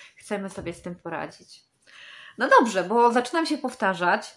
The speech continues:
ale to słuchajcie, z tej ekscytacji, ponieważ ja naprawdę już się nie mogę doczekać, kiedy zacznę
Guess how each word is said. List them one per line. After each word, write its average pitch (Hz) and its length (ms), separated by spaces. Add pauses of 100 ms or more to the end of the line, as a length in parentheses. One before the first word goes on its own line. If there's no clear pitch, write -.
ale 226 160
to 254 120
słuchajcie, 247 420
z - 100
tej 214 180
ekscytacji, 233 640
ponieważ 247 420
ja 247 80
naprawdę 202 460
już 226 180
się 262 100
nie 254 100
mogę 226 200
doczekać, 180 560
kiedy 226 260
zacznę 196 680